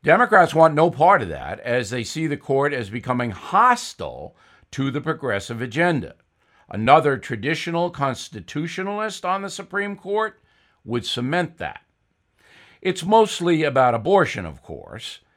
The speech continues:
as the left worships at the altar of reproductive rights.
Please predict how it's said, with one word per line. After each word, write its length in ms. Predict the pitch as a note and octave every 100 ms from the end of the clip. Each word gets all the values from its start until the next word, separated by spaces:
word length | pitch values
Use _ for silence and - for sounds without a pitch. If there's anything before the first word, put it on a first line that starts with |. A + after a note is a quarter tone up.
| _ -
as 220 | B2+ G#2
the 80 | A#2
left 320 | C#3 C3+ -
worships 800 | A2+ D#3 D3+ - D#2 C2 - A#2+
at 140 | G#2
the 140 | A#2+ -
altar 540 | C#3 D#3 - F#2 G#2
of 300 | - A2+ F2
reproductive 840 | A2+ A#2 - A#2+ G2 D2 G#2 F#2+ B2+
rights. 500 | F#3 E2+ - -